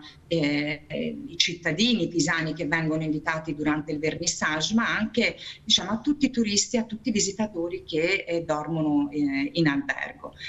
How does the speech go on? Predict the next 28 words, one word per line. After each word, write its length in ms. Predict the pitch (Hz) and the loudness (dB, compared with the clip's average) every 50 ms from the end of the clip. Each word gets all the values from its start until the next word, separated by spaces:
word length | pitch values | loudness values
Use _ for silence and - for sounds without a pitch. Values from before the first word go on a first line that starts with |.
| - - | -8 -6
E 80 | - 226 | -4 0
quindi, 200 | 226 262 254 233 | 2 4 4 4
diciamo, 260 | 226 - 175 170 170 | 4 2 2 0 0
questa 240 | - 220 214 - 196 | 0 -2 0 0 0
è 40 | 170 | -2
un-, 220 | 170 165 175 175 | -2 -2 -2 -2
un'ottima 400 | 170 165 165 170 165 - - - | -2 -2 -2 -4 -8 -10 -8 -8
opportunità 720 | - - - - - 147 - 147 147 151 143 - 139 131 - - | -8 -8 -8 -10 -10 -10 -8 -6 -4 -4 -4 -4 -6 -8 -8 -8
per 200 | 147 147 143 143 | -8 -8 -8 -8
loro. 340 | 135 131 127 - - - - - - - - - - - | -8 -10 -10 -12 -14 -18 -20 -20 -20 -20 -20 -20 -14 -6
Quando 200 | - 226 220 226 | 0 4 4 6
si 180 | 226 - 226 226 | 6 4 2 2
parla 300 | 247 233 233 220 214 196 | 0 0 2 2 2 0
appunto 340 | - - 226 214 196 - 165 | 0 2 0 2 2 0 -2
di 160 | - 196 202 | 2 2 2
sostenibilità, 1300 | 190 - - 226 190 - - - 196 185 185 185 175 185 202 208 226 226 233 202 170 170 190 202 208 | 4 4 2 2 0 0 0 -2 -2 -2 -2 -2 0 2 4 4 4 2 2 0 -2 0 0 -2 -2
spesso 420 | 202 - - - 180 180 175 - 196 | -2 -4 -4 -2 0 0 0 0 0
si 140 | - - 170 | -4 -4 -2
pensa 440 | 170 165 160 160 160 170 165 165 | -2 -2 -2 -2 -2 -2 -2 -2
alla 140 | 165 160 160 | -2 -2 -2
sostenibilità 840 | 156 - - 170 160 - - - 156 160 156 151 156 - - - - | -2 -2 -2 -2 -4 -4 -4 -4 -2 -2 -2 -2 -2 -4 -4 -2 -2
ambientale, 720 | 156 156 156 156 147 151 151 143 143 - 151 139 135 139 147 | -2 -2 0 -2 0 0 0 0 0 -2 -2 -2 0 0 0
in 100 | 151 151 | 0 0
realtà 440 | 156 180 190 196 190 - - 208 214 | 0 -2 -2 -2 -4 -2 -2 0 0
è 40 | |
molto 380 | 220 202 175 202 220 220 - 180 | 0 0 0 0 0 0 -2 -4
importante 640 | 170 160 160 151 - - - 160 156 160 156 - 160 | -4 -4 -4 -8 -6 -2 -2 -2 -2 -2 -4 -2 -2
anche 480 | 156 160 170 175 170 - 165 151 147 | -2 -2 -2 -4 -4 -2 -2 -2 -2